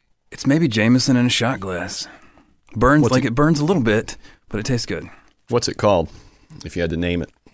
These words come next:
Speaker 1: It's called Out of the Mountains.
Speaker 2: Um, if you had to guess, what would you say is the song that you've listened to the most times in your life?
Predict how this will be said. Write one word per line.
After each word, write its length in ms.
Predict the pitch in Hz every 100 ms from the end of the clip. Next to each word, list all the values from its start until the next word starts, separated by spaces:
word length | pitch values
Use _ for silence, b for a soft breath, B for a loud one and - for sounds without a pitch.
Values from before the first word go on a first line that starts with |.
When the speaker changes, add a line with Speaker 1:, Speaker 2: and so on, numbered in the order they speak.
| b b b _ _ _ _ _ _ _ _ _ _ _ _ _
Speaker 1:
It's 100 | -
called 260 | - - -
Out 140 | 101 104
of 60 |
the 60 | 98
Mountains. 480 | 90 85 80 78 - B B B B B _ _ _ _ _ - B B B _ -
Speaker 2:
Um, 400 | 107 104 101 -
if 120 | -
you 60 | 160
had 160 | 185
to 60 | 131
guess, 480 | 98 135 107 92 -
what 140 | 110
would 100 | 110
you 120 | 107
say 220 | - 117
is 120 | 104 -
the 80 |
song 400 | - - 107 113
that 80 | 107
you've 140 | 90 85
listened 360 | 101 - 95
to 140 | - 90
the 80 | 90
most 280 | 87 87 -
times 300 | 90 80 64
in 80 |
your 120 | 57 52
life? 400 | 50 - -